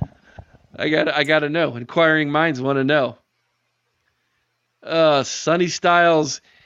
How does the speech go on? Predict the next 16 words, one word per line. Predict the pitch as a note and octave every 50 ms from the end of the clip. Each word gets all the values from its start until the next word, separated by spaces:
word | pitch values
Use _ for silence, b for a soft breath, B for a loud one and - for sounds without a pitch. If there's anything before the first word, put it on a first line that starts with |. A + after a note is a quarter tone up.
| b b
hits | - D#3 D#3+ D#3+ -
hard, | - D#3 D3+ D#3 D#3 D3+ D#3 D3
and | - C#3 C3
you | B2+
sometimes | A#2+ - - D#3+ D#3 D#3 - D#3+ D3 C#3+ C3 -
think | - D3 C#3+ C3+
the | C3+ C3
guy | A#2 A2+ C3+ C3+ C3+ C#3
he | C3 A#2+ B2 A#2+ A2+
hits | G#2+ C#3 C#3+ C#3 B2+ - -
won't | - B2+ C3 C3 B2+
get | B2 C3 B2
back | - B2 A#2+ A#2 A2+ A#2+
up. | B2 B2 A#2 G#2 - -
Yeah. | A#2+ C3+ D3+ C#3 A#2 - _ _ - - _ _ _ _ _ _ _ _ _ _ _ _ _ _ _ _ _ _
S-, | - - - -